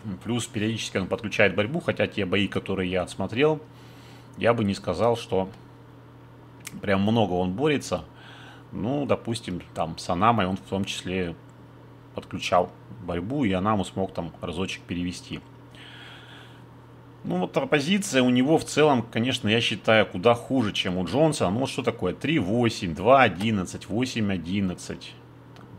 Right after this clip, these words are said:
Ну, последнее время какие-то люди там с более-менее рекордами. Ну, конечно, Джонсон тоже с таких начинал, но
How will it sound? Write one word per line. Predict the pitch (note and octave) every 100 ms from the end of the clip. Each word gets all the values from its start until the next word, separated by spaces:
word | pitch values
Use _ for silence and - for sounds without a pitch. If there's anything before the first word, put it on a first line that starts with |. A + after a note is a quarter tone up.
| - - -
Ну, | A2
последнее | C3 - E3 B2+ A#2
время | G#2+
какие-то | - G#2 G#2
люди | A2+
там | F#2 F#2+
с |
более-менее | F2 G#2 G2+ B2+ D#3 B2+
рекордами. | G2+ - F#2 F2
Ну, | B2 D3
конечно, | D#3 F3+
Джонсон | A#2 C#3 C3+ A2+
тоже | C#3+ A2
с | -
таких | - G2 F2
начинал, | G2+ F#2+ C#3+ G3+ C3+
но | B2 B2+